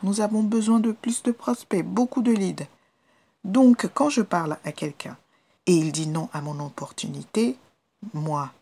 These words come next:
qui ai l'esprit abondant, je m'en fiche. Peut-être parce que j'ai généré dix prospects aujourd'hui et un vient de me dire non, j'ai neuf autres à qui parler et j'en aurai d'autres demain. Vous passez juste au suivant,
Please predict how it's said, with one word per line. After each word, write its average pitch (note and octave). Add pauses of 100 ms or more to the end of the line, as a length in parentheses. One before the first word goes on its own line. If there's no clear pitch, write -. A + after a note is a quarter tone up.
(120)
qui E3
ai D3+
l'esprit D3
abondant, C#3
je D3
m'en F3
fiche. - (440)
Peut-être B3+
parce A3+
que -
j'ai F#3+
généré E3
dix E3+
prospects -
aujourd'hui D#3+ (680)
et G3
un F3+
vient D#3+
de D#3+
me D3+
dire D3+
non, D3+ (560)
j'ai D#3+
neuf C#3+
autres B3
à E3+
qui -
parler G#3+ (560)
et F3
j'en D3
aurai D3+
d'autres E3+ (160)
demain. A3+ (920)
Vous G3
passez A3
juste G#3+
au G#3
suivant, D#3+